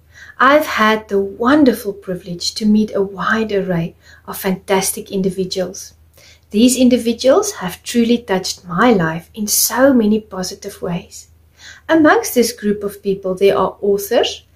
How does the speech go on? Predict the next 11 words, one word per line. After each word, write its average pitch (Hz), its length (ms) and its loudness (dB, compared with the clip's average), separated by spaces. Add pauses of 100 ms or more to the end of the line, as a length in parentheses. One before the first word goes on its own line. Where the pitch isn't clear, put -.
(280)
public 220 380 0
speakers, 214 720 -4 (240)
life 185 400 0
coaches, 220 680 -2 (220)
poets, 294 680 2
leaders, 220 800 0
and 202 160 -4
visionaries. 190 880 -2 (640)
They 233 160 2
are 247 200 2
the 233 200 -2